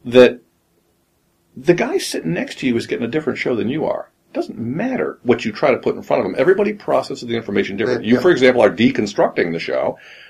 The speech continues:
Speaker 1: whereas your seatmate is going, "That's the most amazing story I've ever seen in my life." And they, and they're not, they don't care how it's done.
Speaker 2: Right.
Speaker 1: So nobody hears or sees the same thing. And so I stopped worrying about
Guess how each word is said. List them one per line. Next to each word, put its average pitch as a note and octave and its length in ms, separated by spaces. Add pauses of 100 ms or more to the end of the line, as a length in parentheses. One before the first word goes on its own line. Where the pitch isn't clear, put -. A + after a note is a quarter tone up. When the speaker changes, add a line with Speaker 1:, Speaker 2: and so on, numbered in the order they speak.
Speaker 1:
whereas B2+ 600
your A#2+ 140
seatmate G#2+ 460
is G#2+ 120
going, G2 240
"That's G2+ 180
the A2 100
most G#2 160
amazing G2 320
story G2+ 200
I've F2+ 80
ever F#2 120
seen G2 160
in F2 60
my E2+ 100
life." G2+ 300 (160)
And A2 140
they, A2+ 180
and B2 120
they're B2+ 140
not, E3 280 (380)
they A3 80
don't A3 140
care - 220
how - 180
it's - 140
done. - 320 (140)
Speaker 2:
Right. A#2 200 (580)
Speaker 1:
So D3+ 440 (460)
nobody G3 500
hears D3+ 440
or B2+ 100
sees A2+ 240
the - 100
same F2+ 340
thing. E2+ 280 (340)
And A#2+ 160
so B2+ 240
I D3 120
stopped - 720
worrying A2+ 520
about D#2+ 400